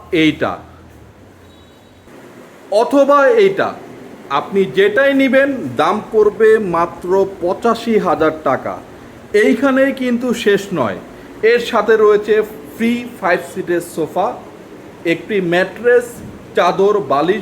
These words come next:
বালিশের কভার সহ সারা বাংলাদেশ একদমই ফ্রি ডেলিভারি। হ্যাঁ ভিউয়ার্স, আরাফ ফার্নিচারের বিশেষ ধামাকায় আপনাকে দিচ্ছি মাত্র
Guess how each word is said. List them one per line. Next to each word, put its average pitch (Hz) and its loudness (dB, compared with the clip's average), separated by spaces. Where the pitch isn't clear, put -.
বালিশের 165 0
কভার 165 0
সহ 190 -2
সারা 196 2
বাংলাদেশ 175 0
একদমই 165 0
ফ্রি 180 0
ডেলিভারি। 127 0
হ্যাঁ 202 0
ভিউয়ার্স, 175 2
আরাফ 208 -2
ফার্নিচারের 226 4
বিশেষ 185 0
ধামাকায় 180 2
আপনাকে 165 -2
দিচ্ছি 156 -4
মাত্র 151 -2